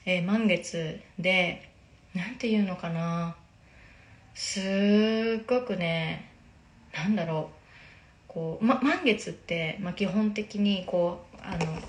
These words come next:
ま、月がもう満帆になるっていうような感じなんだと思うんだけど、その満-、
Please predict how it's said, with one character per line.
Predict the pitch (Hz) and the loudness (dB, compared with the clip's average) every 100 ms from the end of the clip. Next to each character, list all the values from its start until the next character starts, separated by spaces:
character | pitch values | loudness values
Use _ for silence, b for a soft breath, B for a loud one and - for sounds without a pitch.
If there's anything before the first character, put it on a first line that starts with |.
| - | -8
ま、 | 196 | -6
月 | 175 - 247 | -2 -2 0
が | 214 - | -2 -2
も | 190 | -2
う | 170 | 0
満 | 165 190 | 0 0
帆 | 208 226 | 2 2
に | 226 | 2
な | 226 | 2
る | 196 | 0
っ | 185 | -4
て | - | -6
い | 175 | -4
う | |
よ | 175 | -4
う | |
な | 170 | -4
感 | 170 175 175 | -6 -6 -6
じ | 165 - - - | -6 -10 -12 -6
な | 190 | -6
ん | 196 | -4
だ | - | -6
と | 180 175 | -6 -4
思 | 175 | -4
う | 175 | -4
ん | |
だ | 160 | -4
け | - | -6
ど、 | 165 170 165 - B B B B B B B B B B B B - - - - - | -6 -4 -4 -6 B B B B B B B B B B B B -20 -20 -20 -20 -20
そ | - - | -6 0
の | 220 | 2
満-、 | 202 180 208 294 311 | 2 4 4 4 0